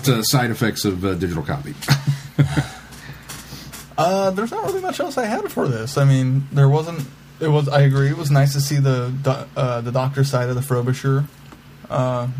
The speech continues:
Speaker 3: bit.
Speaker 1: I like the fact that
Speaker 3: And in
Speaker 1: we're
Speaker 3: fact, I had to go back and reload, uh, and relook at the Sixth
Speaker 1: Sixth
Speaker 3: Doctor
Speaker 1: one.
Speaker 3: one to make sure. Oh yeah, that does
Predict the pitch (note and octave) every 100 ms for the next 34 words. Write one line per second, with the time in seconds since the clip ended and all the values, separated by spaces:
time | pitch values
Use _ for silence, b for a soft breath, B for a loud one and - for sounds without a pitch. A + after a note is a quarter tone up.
0 | C3+ C3 C3+ - - - - - - -
1 | F#3 D3+ G#2 A#2+ G#2+ B2+ D#3+ F3+ C#3+ D3
2 | D#3+ C#3 C#3+ C#3 C#3 B2 B2 C3 C3 C3
3 | B2 - - - - - A#2 A#2 - -
4 | - - - C3+ C#3+ C3+ C#3 C#3 B2 A#2
5 | A#2 - - - - - - - - -
6 | - - D3 C#3 C3+ C3 A#2 B2 B2+ A#2+
7 | A#2 A#2 B2+ B2 - B2+ B2 C#3 C3+ C3
8 | A#2+ C3 C#3+ D#3